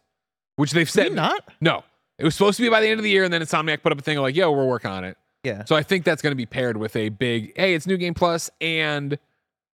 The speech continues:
Speaker 1: here's the other thing that's coming." Maybe it, it, it could just be suits. It could just be every suit from Spider-Man one or some shit.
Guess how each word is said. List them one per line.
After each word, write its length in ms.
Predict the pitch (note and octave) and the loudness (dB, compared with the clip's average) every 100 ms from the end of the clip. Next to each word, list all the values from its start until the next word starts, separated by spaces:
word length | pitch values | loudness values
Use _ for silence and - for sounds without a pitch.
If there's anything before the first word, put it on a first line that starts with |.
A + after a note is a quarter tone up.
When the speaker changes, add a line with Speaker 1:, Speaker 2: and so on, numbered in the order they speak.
| _ _ _ | _ _ _
Speaker 1:
here's 160 | D3 C3 | -4 0
the 120 | B2+ | 0
other 160 | A#2+ A2+ | 0 -2
thing 260 | G#2+ F#2+ | -6 -8
that's 180 | F#2 F2+ | -10 -10
coming." 320 | - F#2+ G2 | -10 -8 -2
Maybe 220 | D#3+ F#3 | 0 0
it, 200 | E3+ E3+ | 0 -2
it, 320 | F#3+ F#3+ G3 - F3 | -2 -2 -2 -2 -4
it 100 | - | -2
could 160 | G3+ | -2
just 260 | D3 E3+ - | 0 0 -2
be 120 | D3 | -8
suits. 420 | - C#3 A#2 - | -4 -2 -2 -6
It 60 | A#2+ | -8
could 120 | B2 | -6
just 220 | B2 B2 | -6 -4
be 260 | A#2+ A2+ A2+ _ _ _ _ - | -4 -2 -4 _ _ _ _ -2
every 180 | C#3 C#3 | 0 0
suit 240 | - D#3+ | 0 -2
from 140 | - B2 | -2 -8
Spider-Man 360 | A#2 A2+ A2 G#2+ | -6 -6 -6 -6
one 120 | G#2+ | -8
or 60 | |
some 140 | G2 F2+ | -10 -16
shit. 260 | G#2+ G#2+ | -14 -12